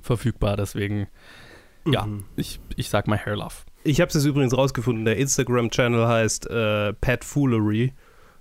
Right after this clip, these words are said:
Speaker 2: Und
Speaker 1: Mhm.
Speaker 2: die zwei, äh, Tiere, um die es geht, heißen Pixie und Brutus. Und es ist halt eine mini kleine Katze, die sich mit einem deutschen Schäferhund anfreundet, der halt
Speaker 1: <laughs>
Speaker 2: irgendwie im Krieg war und P T S D hat.
Speaker 1: Oh, Jesus. Mhm.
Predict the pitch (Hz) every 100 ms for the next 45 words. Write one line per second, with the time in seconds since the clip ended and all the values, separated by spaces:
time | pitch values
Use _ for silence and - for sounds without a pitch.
0 | - - 113 113 110 110 107 120 110 -
1 | 113 110 110 107 110 - 110 - 131 120
2 | 117 110 117 - - 117 113 113 110 110
3 | - 139 - - 117 110 107 98 113 107
4 | 113 110 104 95 - - 117 107 110 107
5 | 110 113 113 117 120 123 113 117 107 110
6 | - 110 - 107 104 110 104 110 110 107
7 | 110 107 107 - 98 98 92 95 95 -
8 | 98 92 - 87 90 - - - 98 90
9 | 101 101 98 98 95 - 107 - - 113
10 | 107 98 98 104 101 117 107 110 101 -
11 | 107 104 98 - - - - 113 95 -
12 | - 107 - - - - - - 113 107